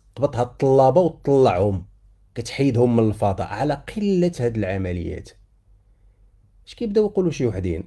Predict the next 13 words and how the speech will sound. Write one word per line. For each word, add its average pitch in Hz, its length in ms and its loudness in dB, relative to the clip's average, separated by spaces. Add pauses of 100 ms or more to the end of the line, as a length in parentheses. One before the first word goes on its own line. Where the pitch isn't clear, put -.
"وا، 208 580 0
وا، 156 180 4
ما 170 120 2
ي-، 170 160 0 (180)
وا 403 100 -2
كيسعى 196 380 4
والله، 180 480 8 (280)
خليهم 202 400 6
يترزقوا، 139 540 2
مالهم، 151 320 8
اش 120 120 2
داو 139 300 6
ليكم؟" 120 440 0